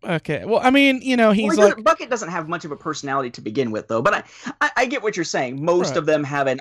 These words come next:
Speaker 2: archetype to them, much more so than many of the, the non-droid characters. Yeah.
Speaker 1: Yeah. So, like, this one very much feel, feels like a, a L three three seven. Like, she's supposed to be this sassy droid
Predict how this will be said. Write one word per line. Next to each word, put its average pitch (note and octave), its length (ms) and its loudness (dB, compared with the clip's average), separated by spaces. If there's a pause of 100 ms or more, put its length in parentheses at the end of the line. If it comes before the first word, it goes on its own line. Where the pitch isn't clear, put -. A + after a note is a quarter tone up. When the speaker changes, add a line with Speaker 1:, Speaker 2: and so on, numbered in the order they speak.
(100)
Speaker 2:
archetype C3 600 -2
to D3 120 -6
them, B2 160 -2
much B2+ 260 0
more B2+ 220 -4
so A#2+ 320 -2
than A#2 180 -2
many A2+ 220 -2
of A2 140 -6
the, A2 340 0
the B2 80 4
non-droid A2+ 760 2
characters. - 560 -8
Yeah. - 160 0 (320)
Speaker 1:
Yeah. F3+ 320 -6
So, A3+ 640 -2 (260)
like, F#3 220 0
this F3 320 -4
one A3 360 -4
very F3 440 -4
much E3 260 -6
feel, D#3 280 -4
feels C#3+ 280 -6
like C#3 160 -6
a, C3+ 360 -6
a C3 320 -4
L D3 200 -2
three D3 220 -10
three C#3 180 -8
seven. B2+ 360 -6
Like, C3+ 180 -14
she's D#3+ 160 -10
supposed D3 220 -8
to - 40 -18
be C#3 100 -4
this C3+ 180 -6
sassy C#3 440 -8
droid C3 420 -8